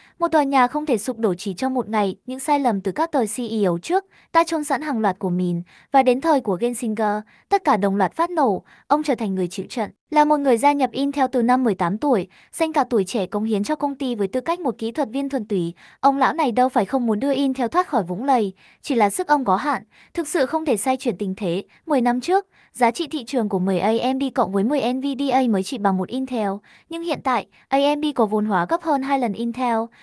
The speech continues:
còn N V D A thì gần ba mươi lần. Cái gì cơ? Bảo Intel phải làm sao để lật ngược tình thế á?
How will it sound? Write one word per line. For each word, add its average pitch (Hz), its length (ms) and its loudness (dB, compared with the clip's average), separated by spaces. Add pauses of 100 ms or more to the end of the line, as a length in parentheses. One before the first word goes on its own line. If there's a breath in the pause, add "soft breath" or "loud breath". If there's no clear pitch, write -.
(160 soft breath)
còn 311 120 4
N 302 220 2
V 294 40 -4 (120)
D 302 40 -4 (120)
A 294 60 4 (120)
thì 254 100 -2
gần 202 200 -2
ba 220 140 4
mươi 240 200 2
lần. 190 300 0 (200)
Cái 214 140 2
gì 311 160 2
cơ? 269 360 2 (240 soft breath)
Bảo 294 120 8
Intel 330 280 0
phải 254 180 2
làm 196 180 2
sao 285 240 4
để 240 120 2
lật 208 160 0
ngược 233 200 0
tình 202 160 -2
thế 233 140 -2
á? 196 340 -2